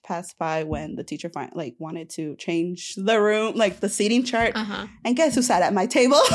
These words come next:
Speaker 1: <laughs>
Speaker 2: J-Hope.
Speaker 1: J-Hope. And I was like, <sighs>
Speaker 2: It's kind of hard to keep up with names, y'all. <laughs> So I'm like, "It was J-Hope, right?" <laughs> I
Speaker 1: It
Speaker 2: was
Speaker 1: was
Speaker 2: like, "Yeah."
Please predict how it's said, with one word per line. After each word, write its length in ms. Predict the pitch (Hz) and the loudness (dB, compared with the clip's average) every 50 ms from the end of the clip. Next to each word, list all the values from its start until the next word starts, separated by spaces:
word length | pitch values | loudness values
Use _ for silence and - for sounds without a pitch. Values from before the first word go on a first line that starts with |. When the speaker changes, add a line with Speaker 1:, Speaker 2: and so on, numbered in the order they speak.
| 659 403 - - - | 2 0 -2 -2 0
Speaker 1:
<laughs> 380 | 359 359 494 - - - - - | 0 0 0 -2 -6 -16 -20 -12
Speaker 2:
J-Hope. 320 | - - - 185 180 - - - - - | -10 -8 -8 -8 -8 -10 -12 -16 -12 -2
Speaker 1:
J-Hope. 880 | - - 370 359 359 415 440 349 302 311 240 208 220 220 220 214 247 247 - - 359 - - 330 | 2 4 6 6 6 6 6 6 6 4 4 6 6 4 4 2 0 -4 -2 -2 0 2 4 4
And 160 | 277 294 311 | 6 6 8
I 140 | 320 320 320 | 8 8 6
was 80 | 320 269 | 6 6
like, 280 | 330 277 240 247 240 - | 6 4 4 4 2 -2
<sighs> 800 | 208 202 196 180 190 196 196 - - - - - 466 - - - | -4 -6 -6 -6 -6 -8 -10 -10 -10 -8 -4 -2 -2 -2 -2 -4
Speaker 2:
It's 200 | 240 247 247 240 | -6 -6 -6 -4
kind 220 | - - 226 226 | -2 -2 0 0
of 80 | 233 254 | 0 2
hard 160 | 269 208 208 | 2 2 0
to 80 | 208 208 | 0 -4
keep 240 | 202 - - 233 208 | -4 -6 -6 -6 -4
up 120 | 190 190 - | -6 -6 -6
with 120 | - 202 | -8 -8
names, 200 | - - - - | -8 -8 -10 -10
y'all. 120 | - - - - - - - - - | -10 -12 -12 -10 -10 -8 -6 -4 -2
<laughs> 960 | - - - 605 622 554 - - - - - - 480 554 - - 494 - 427 | 0 2 4 4 4 4 4 2 2 2 4 4 4 4 4 4 2 2 2
So 80 | - 285 | 2 2
I'm 60 | 240 | 2
like, 180 | 226 208 190 - - | 2 0 0 -2 -4
"It 100 | - 185 | -4 -4
was 140 | 190 190 | -4 -4
J-Hope, 360 | - - - 196 - - - - | -4 -4 -4 -4 -4 -6 -4 -2
right?" 260 | - - 269 - - | 0 0 2 2 2
<laughs> 40 | - | 2
I 140 | 330 330 349 | 4 4 4
Speaker 1:
It 40 | 311 | 4
Speaker 2:
was 80 | 302 | 4
Speaker 1:
was 80 | 277 247 | 2 2
Speaker 2:
like, 220 | 269 220 196 196 - | 0 -2 -2 2 4
"Yeah." 120 | 277 240 | 4 6